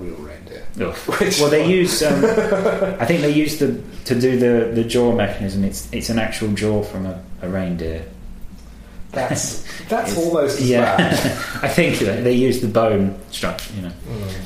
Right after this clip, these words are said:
Speaker 2: but they put their own teeth on it and they put their own fur on it.
Speaker 1: <laughs> So they went and put
Speaker 2: It's
Speaker 1: their
Speaker 2: just
Speaker 1: own teeth on. Yeah,
Speaker 2: <laughs> Yeah, yeah.
Speaker 1: they put them out of their own mouth.
Speaker 2: They had some
Speaker 1: Oh,
Speaker 2: teeth lying about.
Speaker 1: I want to make
Speaker 2: Yeah.
Speaker 1: a room.
Speaker 2: Um, one, one question I had about the reindeer is they do, they mention all of the reindeer by name, but I'm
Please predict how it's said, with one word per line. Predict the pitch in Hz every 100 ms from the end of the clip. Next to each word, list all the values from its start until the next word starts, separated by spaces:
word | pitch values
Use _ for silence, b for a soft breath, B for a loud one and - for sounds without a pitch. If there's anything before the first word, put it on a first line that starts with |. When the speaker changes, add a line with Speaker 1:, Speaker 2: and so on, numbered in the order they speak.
| -
Speaker 2:
but | 104
they | 104
put | 98 107
their | 104 98
own | 95
teeth | 87 90 85 82
on | 82
it | 80
and | 82 87
they | 82 -
put | - -
their | 92
own | 80
fur | 78 78 73 71
on | -
it. | -
Speaker 1:
<laughs> | - -
So | - -
they | 151 139
went | 135 127
and |
put | 110
Speaker 2:
It's | - 127
Speaker 1:
their | 139
Speaker 2:
just | 123 113
Speaker 1:
own | 101
teeth | - - - - - -
on. |
Yeah, | 160 -
Speaker 2:
<laughs> |
Yeah, |
yeah. | 143 - 202 180
Speaker 1:
they | 180
put | 190 147
them | 143
out | 139
of |
their | 143 139
own | 139
mouth. | 143 135 127 - 170
Speaker 2:
They | 180
had | 190 147
some | 226
Speaker 1:
Oh, |
Speaker 2:
teeth | - 131
lying | 113 98 92
about. | 90 247
Speaker 1:
I |
want | 254 269 269
to | 254
make | 247 247
Speaker 2:
Yeah. | 220 220
Speaker 1:
a | -
room. | 247 233 214 - B B B B B - - - - - - 139
Speaker 2:
Um, | 160
one, | 208 180
one | 240 247
question | 226 185
I |
had | 165
about | 147 143
the |
reindeer | 139 123 95 80 82 -
is | 120 113 101 -
they | 139
do, | 139 208 -
they | 151
mention | 180 214 - 202
all |
of | 196
the | 170
reindeer | 160 165 143
by | 143 143
name, | 139
but | 117 123 -
I'm | 143 143